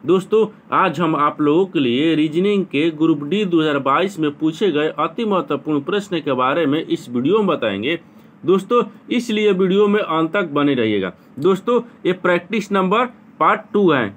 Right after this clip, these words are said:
प्रैक्टिस नंबर पार्ट टू है। तो चलिए दोस्तों, पहला प्रश्न देख लेते हैं। दोस्तों, इन सारे प्रश्न का पीडीएफ़ आपको Telegram पर मिल जाएगा,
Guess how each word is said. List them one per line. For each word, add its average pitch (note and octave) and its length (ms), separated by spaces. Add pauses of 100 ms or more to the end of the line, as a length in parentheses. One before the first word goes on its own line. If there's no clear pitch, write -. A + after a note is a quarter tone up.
प्रैक्टिस D#3+ 440
नंबर F#3 200
पार्ट A#3+ 320
टू D3+ 140
है। G#2 120 (260)
तो A2 60
चलिए E3 220
दोस्तों, G#3 340 (260)
पहला D#3 240
प्रश्न A3 380
देख D3+ 160
लेते G#2+ 220
हैं। F2+ 200 (920)
दोस्तों, F#3+ 520 (320)
इन G3 180
सारे G3 340
प्रश्न G#3 360
का G#3+ 140
पीडीएफ़ G#3+ 460
आपको F3+ 280
Telegram E3+ 580
पर F#3+ 160
मिल G3 200
जाएगा, C#3+ 280